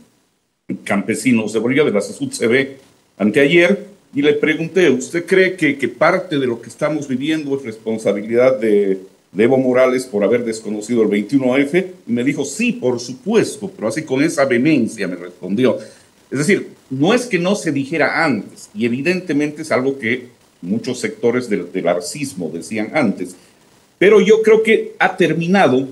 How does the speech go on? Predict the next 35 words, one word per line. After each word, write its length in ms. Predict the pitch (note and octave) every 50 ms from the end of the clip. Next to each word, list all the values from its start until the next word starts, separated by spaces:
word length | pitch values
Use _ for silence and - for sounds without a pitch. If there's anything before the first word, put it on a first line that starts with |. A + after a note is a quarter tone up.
| - G#2
de 100 | A2 G#2+
oficializarse 920 | G#2 - - F#2+ - - A#2 A2 A2 A2 - - C#3 C#3 C3+ - B2 A2
ya 180 | A2 A#2+ B2+ B2
ese 240 | A#2 A#2 - G2
quiebre 460 | F2+ - A2 A2+ A2 A2 G#2 A2 G#2 - - -
discursivo, 680 | F#2+ G2 - - - F#2+ F2 - - E2+ D2 B1+ C2 C#2
es 100 | - -
decir, 180 | B2 B2 -
que 120 | - C#3 D#3
es 300 | D#3 - - - - - _ _
importante, 640 | A2 G2+ - D#3 D#3+ D#3+ - C4+ B3 F#3+ - - F#3+
ojo, 320 | F#3 E3 - G2+ - - - - _ _ _ _ _ _ _ _ -
ya, 220 | A#2+ C3 C3+ C3 -
ah, 320 | B2+ C3 C#3+ C#3+ C3+ - - - -
eh, 240 | A#2+ A#2 A2 G#2+ G#2+
ya 120 | A#2+ C#3+ E3
no 160 | E3+ F3 F3+
es 60 | F3
solo 300 | - F#3 E3+ D#3+ D#3 D3+
la 100 | C3+ C3
oposición 920 | B2 - B2+ B2+ B2 - C3 B2+ - D#3+ E3+ E3+ F3 F3+ G3+ G3 D#3+ A#2
la 160 | A2 A2+ A2 -
que 80 | -
tiene 320 | D3 - - C3 C3+ C3+ B2
la 140 | A2+ G#2+
responsabilidad 1000 | G2+ G2+ G2 - - G2 G2+ F#2+ - G#2+ G2 F#2+ F#2+ F#2 G#2 G#2+ A#2 A#2 G2 F#2+
del 220 | F#2 G#2 G#2 G2
dos 160 | G2 G2 F#2+ A2
mil 160 | G#2+ - G#2
diecinueve, 560 | A2+ - - F3+ F3 G3 G3 F#3+ F#3+ G3 G3 - - - -
también 480 | A2+ A2 A2+ A#2+ C3 C3+ C#3 C#3+ - -
este 280 | C#3 C#3 C#3 C#3 B2+
sector 440 | B2 - A2+ G#2 - - C3 B2+ B2
del 140 | A2 G#2 G2+
mas 400 | G#2 A#2 B2+ B2 - - -